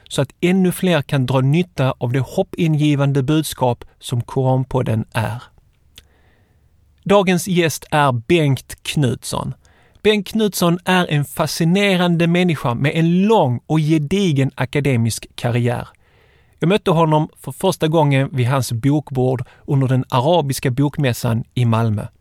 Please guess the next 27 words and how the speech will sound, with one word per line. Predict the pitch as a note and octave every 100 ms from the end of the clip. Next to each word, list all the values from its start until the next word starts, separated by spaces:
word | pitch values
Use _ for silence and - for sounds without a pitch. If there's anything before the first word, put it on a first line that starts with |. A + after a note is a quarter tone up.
| _ _ _ _ _ _
Jag | F#3
hade | F3 F3
tidigare | - F#3 D#3 C#3+
mejlat | C3 C#3+ D#3 D3 -
Bengt | B2 E3 B2+ A#2 - - -
efter | C3 -
att | -
ha | D#3
läst | C#3+ E3+ E3+ D#3 -
klart | - F#3 D#3+ -
hans | D3 B2+
bok | B2+ D3+ C3 - - _ _ -
Arabiska | B2 C#3 E3 C#3+ C3+ - C3+ B2+ - _
visdomsord | B2+ B2+ C3+ - A2+ A2+ - A#2+ A#2+ - _
och | - D3 -
uttryckt | G3+ - - F3 -
min | E3 D#3
stora | - G3+ A3 F#3+ D#3+
fascination | - D3+ D#3+ D#3 D#3 - F3 G#2+
och | - C#3+ - -
uppskattning | G#3+ - - D#3 - A2 A2 - _ _ -
för | A#2+
hans | B2+ - -
arbete | D#3+ E3+ D#3 D3 - D#3 E3 _ _ -
och | - D#3
min | F3 F3+
önskan | F#3+ G3+ G#3+ - A#2 G#2